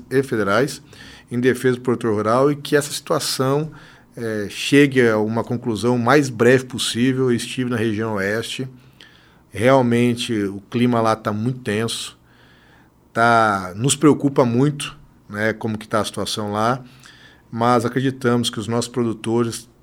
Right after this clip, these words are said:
tão conscientes da importância de ter a tranquilidade, apesar de ser um momento muito tenso,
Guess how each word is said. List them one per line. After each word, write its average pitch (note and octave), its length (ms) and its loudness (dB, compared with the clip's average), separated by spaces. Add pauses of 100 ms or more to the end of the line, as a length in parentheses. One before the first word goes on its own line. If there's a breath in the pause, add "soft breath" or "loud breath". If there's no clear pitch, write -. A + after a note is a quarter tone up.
(580)
tão C3 180 4
conscientes A#2 840 -2 (340 loud breath)
da A2+ 120 -2
importância A#2+ 720 0
de A#2+ 60 -8
ter B2 80 2
a A#2 80 2
tranquilidade, A#2+ 920 2
apesar A#2 380 0
de A#2 80 -8
ser B2 100 -4
um A#2 60 -2
momento A#2 320 -4
muito A#2+ 200 -6
tenso, A#2 520 -4